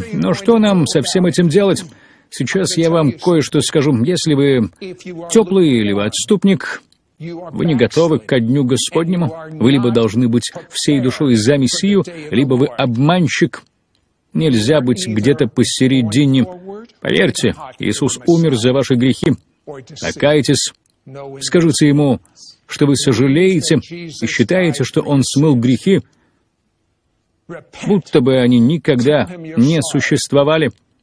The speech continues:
А потом скажите: «Иисус», скажите это сами, своими устами: «Я делаю Тебя своим Господом, приди ко мне и поселись внутри меня».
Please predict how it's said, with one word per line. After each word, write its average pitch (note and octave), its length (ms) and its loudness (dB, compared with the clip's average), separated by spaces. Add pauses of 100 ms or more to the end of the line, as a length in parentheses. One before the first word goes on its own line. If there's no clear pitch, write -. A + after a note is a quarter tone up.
(920)
А D#3 80 -2
потом A3 240 2
скажите: D#3+ 1000 0 (120)
«Иисус», C3+ 880 2 (440)
скажите D3 580 -2
это E2 260 -4
сами, - 580 -2 (300)
своими A2+ 480 0
устами: C3 1120 0 (640)
«Я G#2 160 2
делаю C3 540 0
Тебя C3 480 0 (200)
своим A#2 440 2
Господом, C3+ 720 2 (340)
приди C3+ 460 2
ко B2+ 160 0
мне B2 300 2
и - 20 -2
поселись B2 560 -2 (160)
внутри B2 440 2
меня». B2+ 300 2